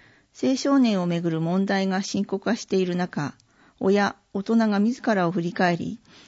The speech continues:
家庭や学校、さらに地域全体で次の世代を担う青少年の健全育成を目的に開催します。入場は無料です。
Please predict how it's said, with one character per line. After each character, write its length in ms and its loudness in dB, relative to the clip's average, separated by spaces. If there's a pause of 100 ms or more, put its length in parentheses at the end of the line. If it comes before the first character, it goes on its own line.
(160)
家 220 -6
庭 140 4
や 200 0
学 240 -4
校、 320 -2 (220)
さ 200 -4
ら 100 2
に 340 -2
地 140 -2
域 180 -6
全 240 0
体 240 -2
で 240 -2 (320)
次 200 0
の 160 6
世 140 0
代 180 2
を 100 0
担 300 0
う 160 -4 (140)
青 140 2
少 240 0
年 220 0
の 200 -2 (140)
健 240 2
全 180 2
育 160 -8
成 200 0
を 60 0
目 200 -4
的 240 -4
に 140 2
開 180 0
催 200 -4
し 160 -6
ま 120 -2
す。 260 -16 (840)
入 220 4
場 180 0
は 120 2
無 140 2
料 220 0
で 160 -2
す。 200 -16